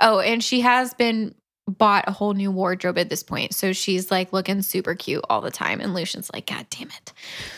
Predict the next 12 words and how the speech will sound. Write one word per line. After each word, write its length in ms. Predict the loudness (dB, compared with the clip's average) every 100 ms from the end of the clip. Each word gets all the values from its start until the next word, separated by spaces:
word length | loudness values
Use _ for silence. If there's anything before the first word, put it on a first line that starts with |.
| -6
So, 800 | -2 2 2 4 6 6 4 2 -4 -12 _ -10 -10 -10 -12 -16 -20 -8 4
um, 460 | 6 6 4 0 -4 -8 _ 0
uh, 180 | 2 2 0
Lucien 520 | 2 4 4 4 4
is 160 | 2 4
like, 220 | 2 2
"What 240 | 0 -2
the 80 | -2
fuck 240 | -2 -2
are 40 | 2
you 120 | 0
doing? 560 | 2 0 0 -2 -4